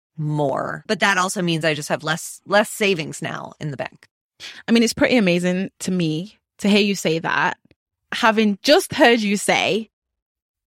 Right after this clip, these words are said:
Speaker 2: about Laura when you were working under Laura, "I wish she would just fire me," because it sounds like firing you was the best thing she could have done for you. <laughs>
Speaker 1: Oh my God, it was. I never would have left that job.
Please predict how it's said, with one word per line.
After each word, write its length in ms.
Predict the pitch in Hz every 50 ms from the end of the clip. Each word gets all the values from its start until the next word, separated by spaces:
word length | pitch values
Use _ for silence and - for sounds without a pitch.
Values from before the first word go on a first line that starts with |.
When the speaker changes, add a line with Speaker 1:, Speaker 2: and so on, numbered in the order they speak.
| _ _ _ _ _
Speaker 2:
about 460 | - - - 175 165 165 165 - -
Laura 300 | 165 160 156 160 156 208
when 120 | 220 208 190
you 100 | 180 175
were 60 | 170
working 240 | 175 180 - 190 -
under 220 | - 170 170 175
Laura, 420 | 160 151 123 110 117 117 143 196 - - _ -
"I 140 | 165 175 170
wish 300 | 170 165 180 175 185 190
she 240 | - - - 185 165
would 180 | 170 175 165
just 460 | - - 165 151 165 - - - - -
fire 260 | - - 160 156 147
me," 420 | - - - - - 208 202 - _ _ _ _ _ _ _ _ _ _ _
because 460 | - 208 196 - 214 202 190 190 - - - - _ _ _ _ _ _ _ _ _ -
it 60 | -
sounds 220 | - 208 220 247 240
like 160 | 208 - -
firing 360 | - 190 175 190 180 175 170
you 100 | 143 160
was 140 | 165 180 165
the 60 | 175
best 180 | 185 185 - -
thing 100 | 185 185
she 100 | 185 -
could 100 | - 175
have 60 | 190
done 140 | - - 190
for 200 | - - - 95
you. 240 | - - - 254 226 - _ _ _ _ _ _ _
<laughs> 80 | 254 269 - - 254 - _ -
Speaker 1:
Oh 160 | 220 214 208
my 100 | 208 208
God, 220 | 196 202 208 190 180
it 80 | 175
was. 180 | - 180 175 -
I 60 | 208
never 360 | 208 214 214 220 220 202 202
would 160 | 208 196 208 190
have 100 | 180 196
left 180 | 190 180 -
that 120 | 196 180 165
job. 380 | - 190 180 180 175 170 165